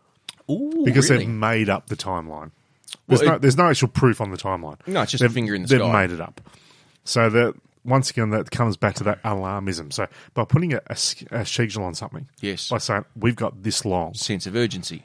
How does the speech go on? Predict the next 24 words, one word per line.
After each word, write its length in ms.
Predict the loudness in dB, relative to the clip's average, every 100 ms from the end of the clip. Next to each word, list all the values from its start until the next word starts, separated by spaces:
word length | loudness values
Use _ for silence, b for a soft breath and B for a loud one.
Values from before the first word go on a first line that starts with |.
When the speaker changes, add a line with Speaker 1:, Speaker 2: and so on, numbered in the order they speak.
| -10
Speaker 2:
Sense 300 | -2 0 0
of 120 | 0
urgency. 560 | 0 0 -4 -6 -6 -4
Everyone's 300 | -2 -2 -2
going, 140 | -2 0
"Oh 140 | 0
my 160 | 2 2
God, 180 | 0 -2
oh 120 | -2
my 160 | -4
God, 260 | -4 -4 -2
the, 220 | -2 -4
the 120 | -4
world's 320 | -4 -2 -2 -2
gonna 200 | -6 -6
collapse." 560 | -8 -8 -10 -8 -6
Speaker 1:
Yes, 360 | -4 -4 -6 -10
but 200 | -4 0
Speaker 2:
Um, 320 | 2 2 -2 -10 _ _ 0
everyone 380 | 2 2 0
just 180 | -2 -4
goes, 320 | -2 0 0
"Wow, 460 | -2 -4 0 0 0
the, 260 | -2 -8